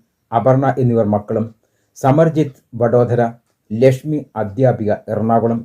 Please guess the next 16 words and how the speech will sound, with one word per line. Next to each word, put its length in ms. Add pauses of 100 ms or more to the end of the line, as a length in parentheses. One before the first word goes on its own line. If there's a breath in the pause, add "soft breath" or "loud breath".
(140)
എന്നിവർ 280 (160)
മരുമക്കളുമാണ്. 640 (680)
ഇന്ദിര, 360 (500)
സാവിത്രി, 480 (280)
ചന്ദ്രിക, 440 (340)
പ്രദീപ്, 400 (300)
അജിത്, 320 (420)
പരേതനായ 540 (220)
ജയപ്രകാശ് 680
എന്നിവർ 260 (180)
സഹോദരങ്ങളുമാണ്. 760 (720)
എന്തൊക്കെ 440
തന്നെയായാലും 540 (160)
പ്രിയ 180 (140)
താരത്തിൻ്റെ 500
വേർപാട് 420